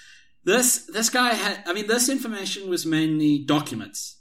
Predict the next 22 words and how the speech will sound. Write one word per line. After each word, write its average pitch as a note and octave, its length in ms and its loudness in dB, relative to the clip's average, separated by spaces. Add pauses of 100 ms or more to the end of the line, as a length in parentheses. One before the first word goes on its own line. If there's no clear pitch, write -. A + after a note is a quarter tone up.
That D3 120 0
was, E3 180 2
I E3 120 -6
think, E3 160 0
ninety D#3+ 240 2
percent E3 280 -6
of D#3 80 -4
it D3+ 120 -8
was C#3+ 100 -8
documents. C3 680 0
Obviously, C#3 260 -2
there C#3+ 80 2
were C3+ 80 -2
some C3 240 -2
graphs B2 380 -2
and A#2 100 -10
stuff A#2 260 -10
in A2 60 -8
there. A2 180 -6 (520)
But F#3 220 2 (260)
I, A3 280 2
I, G3+ 300 0